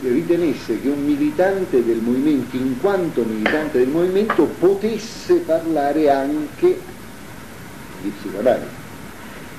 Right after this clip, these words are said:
Cioè, che cos'è che stava al fondo? Stava al fondo, come dire, una,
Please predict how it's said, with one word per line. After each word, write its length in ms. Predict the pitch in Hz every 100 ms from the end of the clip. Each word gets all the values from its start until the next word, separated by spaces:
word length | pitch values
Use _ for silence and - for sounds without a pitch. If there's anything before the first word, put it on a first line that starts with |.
| -
Cioè, 160 | 156
che 160 | 139 123
cos'è 300 | 139 135 131 -
che 100 | 117 -
stava 260 | 120 110
al 80 | 98 95
fondo? 400 | 110 90 87 - - - -
Stava 300 | - 143 170
al 100 | 131 117
fondo, 340 | 156 170 143 107 107 104
come 200 | 127 123
dire, 360 | 120 107 92 87
una, 220 | 120 127